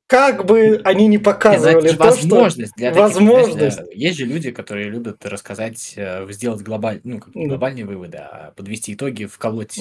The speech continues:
Speaker 1: Да.
Speaker 2: гвоздь в крышку гроба всех на свете. А что будет потом, неважно.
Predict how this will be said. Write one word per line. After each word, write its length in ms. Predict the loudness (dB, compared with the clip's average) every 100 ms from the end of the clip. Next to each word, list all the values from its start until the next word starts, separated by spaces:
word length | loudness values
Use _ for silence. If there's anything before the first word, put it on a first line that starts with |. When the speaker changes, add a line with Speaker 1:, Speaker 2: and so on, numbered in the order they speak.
| -6
Speaker 1:
Да. 120 | -8
Speaker 2:
гвоздь 500 | -8 -8 -8 -10 -16
в 140 | -18
крышку 280 | -14 -16 _ _
гроба 240 | -12 -12 -12
всех 200 | -18 -16
на 60 |
свете. 360 | -14 -14 -12 -14
А 160 | -12 -14
что 160 | -12
будет 180 | -10 -10
потом, 220 | -10 -10
неважно. 500 | -8 -8 -8 -20 -20